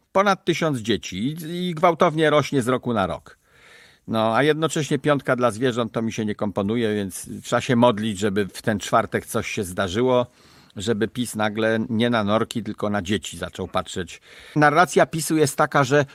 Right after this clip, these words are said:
humanitarne, czyli odnoszące się do ludzi wyłącznie, metody mamy stosować wobec zwierząt. To ja się domagam teraz, żeby humanitarne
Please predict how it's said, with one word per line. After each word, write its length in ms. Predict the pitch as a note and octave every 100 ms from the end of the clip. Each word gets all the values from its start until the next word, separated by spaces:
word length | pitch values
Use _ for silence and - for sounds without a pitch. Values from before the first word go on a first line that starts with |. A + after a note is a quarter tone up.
| -
humanitarne, 1500 | - - G#3+ F#3+ F#3 F3+ D3 G3 G#3 E3 A#2+ A2+ A2+ E3 - _ _ _ _
czyli 540 | - D#3 C3+ B2+ C3 C3 - -
odnoszące 720 | D3 C3 C#3 - F3+ - D#3
się 180 | - C#3
do 140 | D3+
ludzi 460 | F3 A3 G3 A#2 B2+
wyłącznie, 800 | C3+ A#2+ G2 F2+ - A2+ B2+ G#3 - _ - - -
metody 600 | C3+ C#3+ - D3+ F3+ G#3
mamy 260 | F3+ C#3+ C#3
stosować 640 | - B2+ - E3+ F3+ B2
wobec 320 | C#3+ C#3 C#3+
zwierząt. 840 | A2+ A2 D#3+ D3+ - - - - _ _ - - _ -
To 60 |
ja 180 | A#2 B2
się 140 | - C3+
domagam 520 | C3+ A#2 F2+ G2 F#2
teraz, 320 | A2 B2+ E3+
żeby 240 | D#3 C3
humanitarne 1300 | C#3 - F3 D#3 D3+ D3 - F3+ D3 A2 G#2+ A2 D3